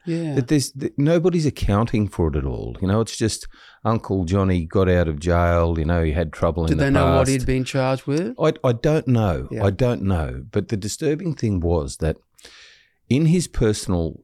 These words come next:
Speaker 2: um, uh, property that he had at the police station, the police showed me was a pair of overalls, and he called them his killing overalls.
Speaker 1: Whoa.
Speaker 2: So he would,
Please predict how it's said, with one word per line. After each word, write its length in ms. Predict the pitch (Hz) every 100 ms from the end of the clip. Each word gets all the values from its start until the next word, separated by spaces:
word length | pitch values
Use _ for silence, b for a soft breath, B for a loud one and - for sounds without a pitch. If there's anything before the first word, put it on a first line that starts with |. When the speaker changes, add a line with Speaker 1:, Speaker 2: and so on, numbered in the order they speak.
| -
Speaker 2:
um, 520 | 82 76 76 71 69 _ _ _ _ -
uh, 120 | 76 _ _ _ -
property 400 | - 101 - 78
that 140 | 76
he 80 | 76
had 360 | - 95 85 78
at 280 | - 82 -
the 160 | 85 73
police 420 | - 82 78 -
station, 500 | - 67 - - 64
the 60 | 69
police 400 | - 95 98 -
showed 380 | - 76 76
me 340 | 71 58 110 _ b b b b
was 160 | 85 80
a 60 |
pair 240 | - 104 92
of 120 | 82
overalls, 800 | 85 80 76 73 71 76 - - _ _ _ B B
and 100 | 85
he 60 | 80
called 360 | - 104 104
them 140 | 90 71
his 180 | 78 -
killing 420 | - 82 80 76
overalls. 720 | 67 65 67 67 - - - _
Speaker 1:
Whoa. 680 | 113 123 180 151 110 101 - -
Speaker 2:
So 240 | - 82
he 220 | 73 104
would, 220 | 110 92